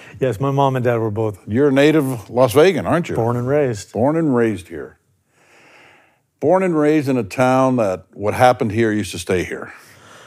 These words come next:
Speaker 1: Spo-, allegedly.
Speaker 2: Allegedly, allegedly.
Speaker 1: <laughs>
Speaker 2: Jeff, let me ask you a question. With Freedom House, with all the time that you give, time that you give to those that are in the greatest need in our society, to
Speaker 1: Mm-hmm.
Speaker 2: those that are ignored.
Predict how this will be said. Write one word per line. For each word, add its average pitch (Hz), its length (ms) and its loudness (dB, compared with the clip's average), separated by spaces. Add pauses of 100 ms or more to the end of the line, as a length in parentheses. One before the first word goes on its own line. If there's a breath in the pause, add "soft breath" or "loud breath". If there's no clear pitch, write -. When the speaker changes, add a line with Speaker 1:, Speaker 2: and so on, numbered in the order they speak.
(140 loud breath)
Speaker 1:
Spo-, - 420 4
allegedly. 127 680 4
Speaker 2:
Allegedly, 113 640 4
allegedly. 101 680 2
Speaker 1:
<laughs> - 60 -20 (1160 soft breath)
Speaker 2:
Jeff, 175 160 2
let 180 120 0
me 180 100 2
ask 147 160 0
you 123 60 0
a 107 40 -4
question. - 680 -8 (160)
With 113 240 -6
Freedom 135 340 0
House, 87 460 -8 (100)
with 101 140 -4
all 123 100 4
the 139 160 -2
time 127 160 0
that 110 120 -2
you 98 120 -6
give, 85 300 -6
time 104 440 -4 (480 soft breath)
that 90 520 0 (100)
you 104 180 -8
give 107 420 -2
to - 100 -12
those 107 320 0
that 101 100 -4
are 98 140 -4
in 95 80 -6
the 92 80 -8
greatest 101 500 -6
need 101 280 -6
in 95 100 -8
our 87 120 -8
society, 82 680 -8
to - 140 -10
Speaker 1:
Mm-hmm. 107 180 -8
Speaker 2:
those 120 300 2
that 110 100 -4
are 104 140 0
ignored. 85 600 -10